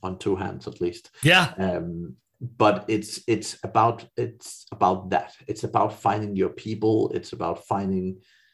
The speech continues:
Speaker 1: finding environments and, and understanding, like, what are the people that, you know,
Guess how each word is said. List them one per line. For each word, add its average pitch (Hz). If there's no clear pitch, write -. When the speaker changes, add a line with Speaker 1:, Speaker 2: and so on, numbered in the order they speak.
Speaker 1:
finding 107
environments 113
and, 95
and 101
understanding, 113
like, 95
what 98
are 104
the 98
people 95
that, 85
you 98
know, 82